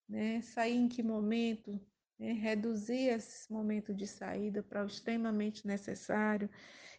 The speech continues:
E a criança observa esse movimento. Então, a gente pode tá conversando com as crianças, as maiores, que já,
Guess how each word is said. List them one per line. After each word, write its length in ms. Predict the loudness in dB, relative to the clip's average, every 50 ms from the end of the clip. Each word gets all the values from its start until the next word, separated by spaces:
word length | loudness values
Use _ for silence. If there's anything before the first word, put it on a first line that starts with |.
| _ -2
E 360 | 2 4 6 8 8 8 8
a 80 | 6 6
criança 480 | 6 6 6 6 6 4 2 2 4
observa 580 | 6 8 6 6 6 6 6 8 8 8 8 6
esse 180 | 4 2 2 0
movimento. 600 | 0 2 2 0 0 0 0 -2 -2 -2 -4 -4
Então, 200 | -2 2 2 2
a 80 | 2
gente 280 | 2 0 -2 -4 -4 -6
pode 420 | _ 2 6 6 6 6 4 -2 -12 -18 -20 _ _ _ _ 2
tá 480 | 6 8 8 8 8 6 2 -4 -12 -14 _
conversando 600 | -4 -2 2 4 6 4 4 4 2 0 0 0
com 100 | -2 -4
as 160 | -4 -4 -6 -8
crianças, 640 | -6 -2 0 2 2 2 2 0 0 -2 -2 0 2
as 140 | 0 0 0
maiores, 580 | 0 0 0 0 2 2 0 0 0 -2 -4
que 160 | -4 -8 -8
já, 260 | -4 -2 -2 -2 -2